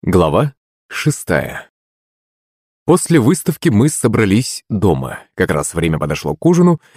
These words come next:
и Аннушка предоставила нам возможность попробовать изумительную утку в яблоках.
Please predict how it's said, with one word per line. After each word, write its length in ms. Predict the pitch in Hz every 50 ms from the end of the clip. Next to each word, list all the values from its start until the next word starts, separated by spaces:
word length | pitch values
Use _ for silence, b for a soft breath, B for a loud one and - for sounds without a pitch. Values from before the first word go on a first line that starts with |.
| b b
и 80 | b 123
Аннушка 400 | 143 175 185 175 156 - - 156
предоставила 500 | 131 127 110 98 - - 104 101 98 92
нам 180 | 90 87 82
возможность 760 | 73 73 73 - - 80 95 135 180 170 170 175 175 151 - _
попробовать 720 | - - - - 101 120 123 117 120 113 - - - - -
изумительную 1040 | - 110 - - 98 175 160 147 135 - 156 156 - 165 156 139 123 120 110 110 104
утку 580 | 98 - 92 85 - - - - 73 71 71 69
в 100 | 65 -
яблоках. 800 | 73 71 - 101 - - - - - - - - - - _